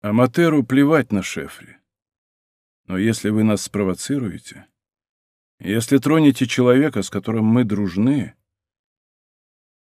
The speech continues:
Райт просто не успеет до вас добраться. Передай это тем, кто выживет. Если кто-то вообще еще жив. Ты поняла?»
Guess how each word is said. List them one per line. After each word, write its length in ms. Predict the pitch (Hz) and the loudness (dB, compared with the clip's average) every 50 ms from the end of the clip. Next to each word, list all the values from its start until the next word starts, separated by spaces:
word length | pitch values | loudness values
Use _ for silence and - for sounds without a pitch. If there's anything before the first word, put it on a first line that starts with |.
| _ | _
Райт 340 | - 120 139 160 147 131 - | 0 2 4 4 4 2 0
просто 340 | - 151 143 123 - - 135 | 0 -2 -2 0 0 2 4
не 120 | 127 127 | 4 4
успеет 480 | 127 120 - - - 135 113 95 90 85 | 2 0 -4 -4 -4 -2 0 0 -2 -2
до 100 | 90 85 | -4 -6
вас 200 | 85 87 76 - | -6 -8 -8 -8
добраться. 640 | 90 82 - 80 71 60 - - - - - - - _ _ _ _ _ _ _ _ _ _ _ _ _ _ _ _ _ _ _ _ _ _ _ _ _ _ _ _ _ _ | -10 -10 -8 -10 -12 -12 -12 -16 -18 -18 -18 -20 -20 _ _ _ _ _ _ _ _ _ _ _ _ _ _ _ _ _ _ _ _ _ _ _ _ _ _ _ _ _ _
Передай 460 | - 101 110 127 131 127 151 147 123 | -4 2 4 4 4 6 4 4 4
это 180 | 101 - 117 110 | 2 0 -2 -4
тем, 240 | - - 113 92 - | -2 -2 -2 -2 -2
кто 220 | - - 104 104 | -4 -4 -4 -4
выживет. 560 | 101 101 85 78 80 - - - _ - _ _ _ _ _ _ _ _ _ _ _ _ _ _ _ _ _ _ _ _ _ _ _ _ - | -2 -4 -6 -8 -10 -14 -16 -18 _ -20 _ _ _ _ _ _ _ _ _ _ _ _ _ _ _ _ _ _ _ _ _ _ _ _ -6
Если 300 | 107 113 101 - - 107 | -4 -2 -2 -2 -4 -6
кто-то 300 | - - 110 95 - 101 | -4 -4 -4 -2 -2 -2
вообще 400 | 104 107 107 104 - - 107 90 | 0 0 0 -2 -4 -4 -4 -4
еще 280 | 80 - - - 80 | -4 -6 -10 -12 -12
жив. 360 | 76 - - - - - _ _ _ _ _ _ _ _ _ _ _ _ _ _ _ _ _ _ _ _ _ _ _ _ _ _ _ _ _ _ _ _ _ _ | -14 -14 -16 -18 -20 -20 _ _ _ _ _ _ _ _ _ _ _ _ _ _ _ _ _ _ _ _ _ _ _ _ _ _ _ _ _ _ _ _ _ _
Ты 180 | 107 101 95 | -2 -2 -2
поняла?» 540 | - - 95 90 87 87 85 92 117 139 - | -2 -4 -4 -4 -2 -4 -4 -4 -4 -6 -8